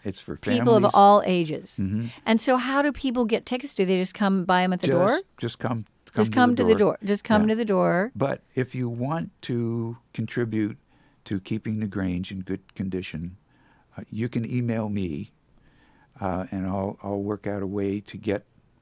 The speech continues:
Speaker 1: whatever you wanna contribute to, to the Grange treasurer, uh, 'cause we're, we're always in need of, of little things that have to be done on the Grange. We just put in a complete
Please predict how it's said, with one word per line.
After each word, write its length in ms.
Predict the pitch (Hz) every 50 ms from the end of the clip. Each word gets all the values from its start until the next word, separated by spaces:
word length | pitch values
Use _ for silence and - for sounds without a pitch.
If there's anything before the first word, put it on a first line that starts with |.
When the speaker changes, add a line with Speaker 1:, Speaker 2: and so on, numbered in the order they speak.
| _ _ _ _ -
Speaker 1:
whatever 400 | 92 95 95 95 101 101 107 104
you 140 | 101 101 95
wanna 220 | 98 92 90 95
contribute 600 | - - 90 92 - 101 95 87 95 87 90 - _ _ _ _ _ _ _ _ _ _ _ -
to, 180 | - 90 - - _ _
to 160 | - 95 95 92
the 80 | 95
Grange 640 | 90 - 90 85 87 90 90 92 95 - - - -
treasurer, 600 | - - 85 87 87 82 85 80 85 90 90 - _ _ _ _ _ _ _ _ _ _
uh, 260 | - 80 82 82 82 80 - _ _ _ _ _ _ -
'cause 200 | - 92 95 -
we're, 160 | - 101 - - - 110
we're 220 | 107 113 113 113 120
always 340 | 123 123 120 113 104 98 95
in 100 | 95 98
need 220 | 90 87 85 78
of, 280 | 92 85 85 - - - -
of 280 | 87 90 87 - - _ _ _ _ _ _ _ _ -
little 260 | 98 104 104 104 101
things 340 | - - 95 95 92 92 -
that 120 | - -
have 180 | 98 92 95 -
to 80 | 95
be 120 | 87 95 85
done 280 | 82 82 80 80 80
on 100 | 82 85
the 60 | 85 80
Grange. 400 | 78 76 82 85 80 80 - - - - - - _ _
We 120 | - 104 98
just 400 | 104 117 131 123 - - - -
put 180 | - 123 113
in 260 | 117 107 104 107 117 -
a 60 | - 95
complete 520 | - - 98 98 - - 120 123 120 120